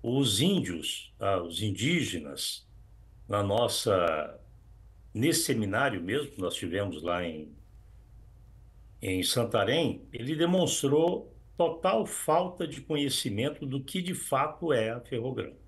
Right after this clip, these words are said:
Ou falta de conhecimento, ou está sendo muito influenciado por essas ongs.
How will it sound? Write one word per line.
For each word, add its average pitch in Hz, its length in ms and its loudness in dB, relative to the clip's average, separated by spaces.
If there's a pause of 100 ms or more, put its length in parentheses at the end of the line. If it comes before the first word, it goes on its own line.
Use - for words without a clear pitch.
(1200)
Ou 220 160 6
falta 120 400 2
de 110 80 -4
conhecimento, 143 880 0 (520)
ou 180 160 4
está 180 300 2
sendo 151 400 0
muito 175 540 4
influenciado 120 840 -2
por 127 140 -2
essas 110 380 -2
ongs. - 480 -10